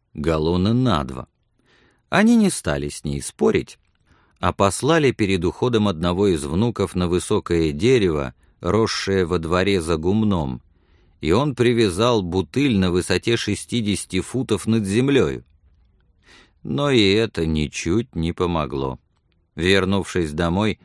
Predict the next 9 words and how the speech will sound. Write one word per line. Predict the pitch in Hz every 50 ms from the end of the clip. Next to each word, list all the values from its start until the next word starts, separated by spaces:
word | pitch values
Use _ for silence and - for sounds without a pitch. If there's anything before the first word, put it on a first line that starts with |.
| _ _ _ _ _ _ _
они | - 92 95 92 92 95
нашли | 92 90 87 - - 95 98 107
мертвецки | 98 90 90 92 85 - - 90 85 92 107 113 107 - - - 95 85
пьяную | 65 - 85 78 85 95 98 98 87 80 80 76 73 71 71 67
Сузан | - - - 104 117 123 107 95 104 101 95 85 76 - _ _ _ _ _ _
на | - 95 95 85
полу | - 92 87 85 80 80 82 78
в | 73 -
кухне. | - - 87 76 - - - 69 64